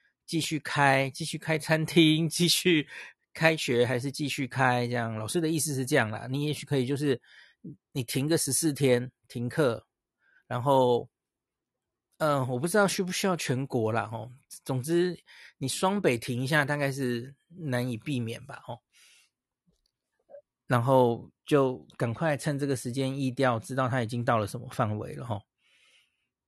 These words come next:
好，那另外一件事就是今天的讨论后面，<laughs> 我原来已经跟大家讲说，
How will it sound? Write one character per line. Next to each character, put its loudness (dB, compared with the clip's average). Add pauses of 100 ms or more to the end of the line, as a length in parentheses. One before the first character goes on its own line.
(720)
好， 4
那 4
另 6
外 8
一 2
件 2
事 -2
就 0
是 0 (160)
今 -4
天 0
的 0 (400)
讨 0
论 2
后 2
面， -2 (460)
<laughs> 0
我 -2
原 4
来 4
已 4
经 -2
跟 4
大 8
家 8
讲 6
说， 4